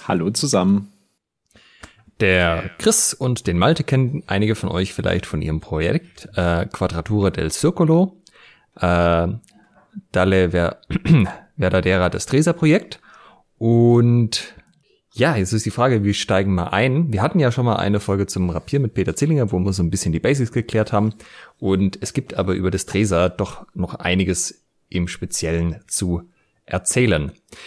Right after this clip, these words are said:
Speaker 2: Ich fange mal so rum an. Was ist denn das größte Vorurteil, was die Leute so haben, wenn ihr denen erzählt, dass ihr Destreza macht oder halt, äh, spanisches Rapier?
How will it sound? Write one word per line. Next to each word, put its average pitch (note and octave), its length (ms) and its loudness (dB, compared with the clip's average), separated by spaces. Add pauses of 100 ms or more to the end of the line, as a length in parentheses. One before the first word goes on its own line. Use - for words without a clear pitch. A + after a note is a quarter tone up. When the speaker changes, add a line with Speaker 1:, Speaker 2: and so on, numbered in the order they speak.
(140)
Speaker 2:
Ich - 140 -6
fange E3 180 2
mal G#2+ 140 4
so G2+ 160 2
rum G#2 120 2
an. D2+ 280 -4 (520)
Was A2+ 300 0
ist F3+ 220 -2
denn B2 280 2
das - 200 -4
größte C3+ 340 0
Vorurteil, C#3 840 0 (200)
was - 240 -2
die F#2+ 80 0
Leute A2 240 2
so F#2+ 120 2
haben, A#2 200 2
wenn G#2 100 2
ihr F#2+ 140 0
denen F2+ 180 2
erzählt, G2+ 280 0
dass - 100 -6
ihr - 80 -8
Destreza F2+ 460 -2
macht F2+ 280 -2
oder D#2+ 160 -4
halt, - 320 -8
äh, F#2+ 240 -6
spanisches F#2 500 -6
Rapier? F#3+ 520 0